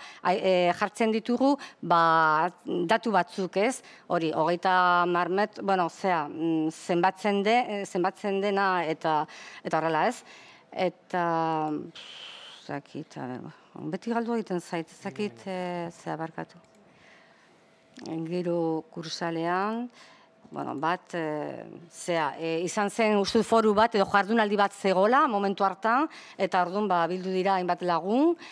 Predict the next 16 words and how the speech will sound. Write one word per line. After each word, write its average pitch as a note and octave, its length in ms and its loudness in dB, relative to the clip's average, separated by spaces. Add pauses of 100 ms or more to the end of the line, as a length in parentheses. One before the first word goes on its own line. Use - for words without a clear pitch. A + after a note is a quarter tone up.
(280)
Gero G3+ 320 4
San F#3+ 260 0
Martin G3+ 640 2 (300)
auzoan, A3+ 640 4 (240)
ba, E3+ 420 4
bueno, F3+ 240 2 (320)
San F#3+ 140 -2
Martin, F#3+ 340 0
eh, F#3 140 -4
San G3 160 -2
Martin, G3+ 260 -4
eh, G#3 300 2
auzo-, A3 340 0
eh, F#3 180 -2
barkatu, F3+ 340 0
azokan, A#3 500 0